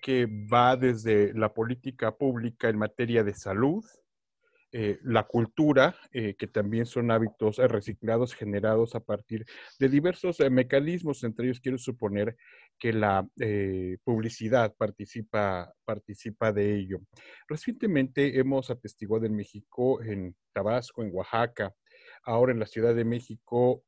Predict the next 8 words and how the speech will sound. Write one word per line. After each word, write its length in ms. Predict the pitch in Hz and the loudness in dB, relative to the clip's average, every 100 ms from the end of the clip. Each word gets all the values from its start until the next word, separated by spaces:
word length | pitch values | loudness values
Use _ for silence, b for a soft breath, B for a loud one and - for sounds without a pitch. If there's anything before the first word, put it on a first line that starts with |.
| - | -6
una 220 | 147 175 | 0 0
alternativa 1000 | 175 131 113 101 - 117 110 113 110 - _ | 0 -4 -4 -6 -6 -6 0 0 0 -6 _
a 140 | 107 107 | 0 2
esto 280 | 117 - | 0 -4
en 100 | 117 | -4
materia 360 | 104 101 104 113 | -4 -4 -2 -2
de 80 | 110 | -2
legislación 840 | 104 - 98 101 - 120 107 113 | -4 -8 -8 -8 -8 -6 -6 -6